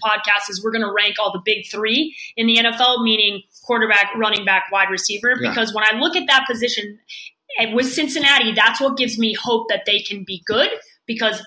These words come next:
Speaker 1: A J Green, Joe Mixon, and Andy Dalton, when healthy, can be very, very good. And oh, by the
Speaker 2: It's
Speaker 1: way, they
Speaker 2: important
Speaker 1: have,
Speaker 2: caveat.
Speaker 1: they have a lot of po-,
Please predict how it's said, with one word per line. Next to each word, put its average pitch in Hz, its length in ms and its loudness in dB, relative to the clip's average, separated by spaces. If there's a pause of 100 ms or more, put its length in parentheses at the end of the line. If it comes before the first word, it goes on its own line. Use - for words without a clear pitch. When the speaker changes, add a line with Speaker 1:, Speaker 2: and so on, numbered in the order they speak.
Speaker 1:
A 247 160 4
J 269 260 2
Green, 233 420 0
Joe 226 280 2
Mixon, 214 360 -2
and 202 140 -4
Andy 226 360 0
Dalton, 214 360 0
when 196 180 -2
healthy, 302 500 0 (260)
can 233 160 0
be 220 220 -2
very, 220 340 2
very 214 280 0
good. 226 340 0
And 226 160 -4
oh, 226 140 0
by 220 140 4
the 214 80 0
Speaker 2:
It's 214 80 2
Speaker 1:
way, 220 80 2
they 220 80 0
Speaker 2:
important 220 260 2
Speaker 1:
have, 233 180 0
Speaker 2:
caveat. - 220 -8
Speaker 1:
they 247 100 4
have 247 200 2
a 233 80 2
lot 247 400 8
of 262 60 -6
po-, 247 200 0